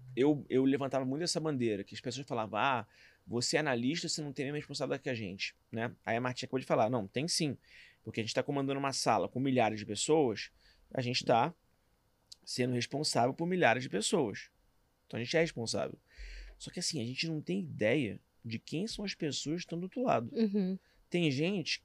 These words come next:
Speaker 1: que não vai entrar em nada e tem gente que vai entrar porque acha que você, por ser analista,
Speaker 2: Você não vai errar.
Speaker 1: você não vai errar.
Speaker 2: Uhum.
Speaker 1: Aí o cara entra, né? Ou a cara entra assim,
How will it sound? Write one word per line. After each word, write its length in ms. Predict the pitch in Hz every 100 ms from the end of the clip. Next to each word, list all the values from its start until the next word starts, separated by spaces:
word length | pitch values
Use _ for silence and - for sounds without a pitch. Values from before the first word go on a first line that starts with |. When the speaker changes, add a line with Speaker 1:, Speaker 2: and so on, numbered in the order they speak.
| _
Speaker 1:
que 80 | 165
não 160 | 151
vai 140 | 131 131
entrar 240 | 123 123
em 60 | 120
nada 400 | 117 113 156 220 - _ _ _ -
e 40 |
tem 160 | - 180
gente 140 | 247
que 80 | -
vai 120 | 254
entrar 280 | 269 185 202
porque 180 | - 180
acha 260 | 131 127 -
que 80 |
você, 340 | 127 120 - 175
por 300 | - 160 135
ser 140 | -
analista, 600 | 131 107 110 185 202 - -
Speaker 2:
Você 120 | 240
não 80 | 220
vai 120 | 214
errar. 320 | 214 196 -
Speaker 1:
você 140 | - -
não 80 | 107
vai 100 | 127
errar. 200 | 110 - _ _
Speaker 2:
Uhum. 320 | 214 190 185 180 - - -
Speaker 1:
Aí 80 | 143
o 40 | 160
cara 300 | - 202 208
entra, 600 | 175 170 226 - 117 78 - _ _ _ -
né? 380 | 120 151 185 - _ _ _
Ou 180 | 120 117
a 120 | 135
cara 460 | - 131 120 113
entra 480 | 120 135 175 202 170
assim, 480 | 160 - 185 170 120